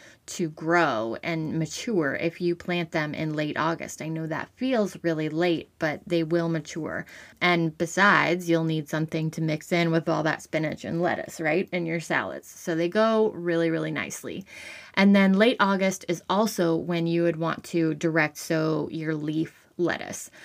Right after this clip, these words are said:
As I mentioned just a moment ago, leaf lettuce matures much faster than head lettuce. It can also have a tendency to bolt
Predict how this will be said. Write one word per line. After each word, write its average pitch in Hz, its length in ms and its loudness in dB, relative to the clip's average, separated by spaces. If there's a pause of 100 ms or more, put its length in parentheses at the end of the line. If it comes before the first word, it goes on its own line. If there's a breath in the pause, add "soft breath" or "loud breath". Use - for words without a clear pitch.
(180 loud breath)
As 165 180 2
I 175 100 4
mentioned 165 680 0
just - 340 -4
a 165 80 0
moment 170 340 2
ago, 151 380 -2 (560 loud breath)
leaf 208 280 2
lettuce 208 300 4
matures 180 460 2
much - 200 -4
faster 220 520 2
than 196 160 2
head 196 240 -2
lettuce. 190 500 0
It - 140 -6
can 170 100 -4
also 165 320 -2
have 160 240 0
a 156 40 -4
tendency 165 500 -4
to - 100 -8
bolt 175 600 0